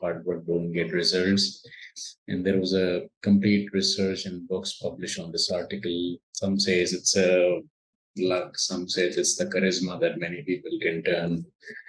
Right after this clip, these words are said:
copper into gold, while some people say that, you know, it's about, uh,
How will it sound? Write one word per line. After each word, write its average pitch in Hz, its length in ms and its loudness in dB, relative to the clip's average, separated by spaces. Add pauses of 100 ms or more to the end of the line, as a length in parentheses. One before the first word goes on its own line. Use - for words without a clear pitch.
(640)
copper 98 320 4
into 90 240 0
gold, 87 400 2
while 85 200 -2
some 98 240 -4
people 92 360 0
say 90 220 0
that, 85 300 0
you 90 120 2
know, 87 160 0
it's - 480 2
about, 82 320 0
uh, 82 440 4